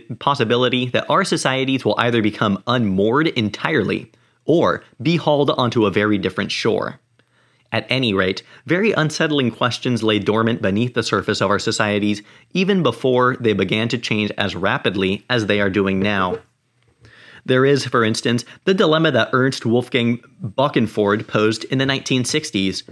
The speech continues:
quote, "Does the free secularized state exist on the basis of normative presuppositions that it itself cannot guarantee?"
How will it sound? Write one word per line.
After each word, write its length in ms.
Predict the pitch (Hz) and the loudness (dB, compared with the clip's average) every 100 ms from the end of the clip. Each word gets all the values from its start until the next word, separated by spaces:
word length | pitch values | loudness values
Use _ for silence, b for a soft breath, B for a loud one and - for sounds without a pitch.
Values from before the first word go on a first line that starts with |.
| - | -10
quote, 300 | - 131 127 - B B 156 | 0 0 0 -4 B B -6
"Does 360 | 123 143 175 - | 2 2 2 -4
the 80 | |
free 340 | 113 - 117 135 | -6 -2 -2 -2
secularized 880 | - 113 - 117 104 101 101 98 - | -2 -4 0 0 2 2 0 -2 -6
state 460 | - 110 120 - b b - | -4 0 -2 -4 b b -4
exist 440 | 127 107 143 - | -2 0 0 0
on 120 | 131 | 0
the 80 | 113 | 2
basis 360 | 110 117 143 123 | 2 0 0 0
of 180 | 95 | 0
normative 580 | 95 98 101 104 101 - - | 0 0 2 2 0 -4 -8
presuppositions 920 | - 120 120 113 104 104 135 131 143 b b b | -4 0 0 0 0 -2 -2 -4 -6 b b b
that 160 | 131 120 | -2 0
it 160 | - | 0
itself 460 | 135 - 147 160 - | -2 -2 0 0 -2
cannot 360 | 120 107 107 92 | -2 0 0 0
guarantee?" 720 | 104 117 92 - 101 147 | 0 0 -2 -2 0 -2